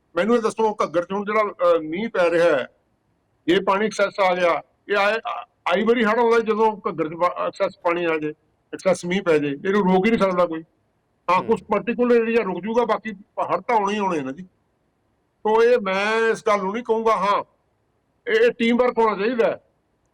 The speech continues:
Speaker 1: ਟੀਮ ਵਰਕ 'ਚ ਇਹ ਨਹੀਂ ਵੀ ਤੁਸੀਂ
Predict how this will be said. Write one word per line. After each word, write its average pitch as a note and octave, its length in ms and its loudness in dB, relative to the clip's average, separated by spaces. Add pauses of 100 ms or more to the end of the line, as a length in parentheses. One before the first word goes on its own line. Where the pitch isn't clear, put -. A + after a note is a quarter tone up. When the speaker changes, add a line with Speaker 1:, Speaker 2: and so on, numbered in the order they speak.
(520)
Speaker 1:
ਟੀਮ G#3+ 220 2
ਵਰਕ A3+ 360 0
'ਚ - 40 -2
ਇਹ A3 340 2
ਨਹੀਂ A3+ 140 -4
ਵੀ A#3 100 -6
ਤੁਸੀਂ G#3 580 -6